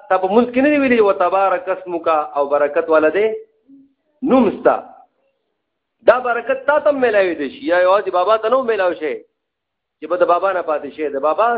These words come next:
د بابا برکت د بابا سره تللی دی. ٹھیک ده؟ ان-، بعضې انسان په یو ځای کې هغه ځای برکتي، لیکن هغه د تلو سره بیا هغه برکت هم څه شي؟ لاړ شي. خو دا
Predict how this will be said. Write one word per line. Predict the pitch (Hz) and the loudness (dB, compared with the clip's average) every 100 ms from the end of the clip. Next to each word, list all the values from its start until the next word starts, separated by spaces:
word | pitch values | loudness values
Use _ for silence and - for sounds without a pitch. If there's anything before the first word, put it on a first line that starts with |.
| - - | -4 -4
د | 160 | 0
بابا | 170 220 226 | 2 2 2
برکت | 202 190 226 | 2 0 -2
د | 190 175 | 0 0
بابا | 190 214 | 2 0
سره | 208 175 | 0 -2
تللی | 165 254 220 | 0 0 2
دی. | 165 120 - _ _ _ _ _ _ _ _ _ _ _ _ _ _ _ _ _ _ _ _ _ _ | 0 -4 -6 _ _ _ _ _ _ _ _ _ _ _ _ _ _ _ _ _ _ _ _ _ _
ٹھیک | 370 - | -12 0
ده؟ | 302 285 - - _ _ _ _ _ _ _ 127 | 0 0 -14 -20 _ _ _ _ _ _ _ 2
ان-، | 135 143 139 - - - | 4 2 -2 -14 -20 0
بعضې | 139 151 147 | 4 4 2
انسان | 143 135 160 156 | -6 -2 -2 0
په | 143 | 0
یو | 139 | 0
ځای | 135 170 | 0 -4
کې | 165 175 | 0 2
هغه | 147 139 | 2 2
ځای | 156 | 2
برکتي، | 139 127 123 120 139 117 - _ _ | 2 0 0 -4 -4 -10 -14 _ _
لیکن | 127 147 175 - | -2 2 2 2
هغه | 156 156 | -2 -2
د | 196 180 | -6 -6
تلو | 185 220 220 | 2 2 4
سره | 185 175 | 0 0
بیا | 180 | 0
هغه | 165 151 | 0 0
برکت | 151 151 196 | -2 -2 -2
هم | 196 | -2
څه | 190 | -4
شي؟ | 208 202 180 _ _ _ _ _ _ _ 151 | -10 -10 -12 _ _ _ _ _ _ _ 0
لاړ | 220 208 | 0 -2
شي. | - - - _ _ _ _ _ _ _ _ _ _ _ _ | -10 -18 -20 _ _ _ _ _ _ _ _ _ _ _ _
خو | 151 | 2
دا | 165 | 4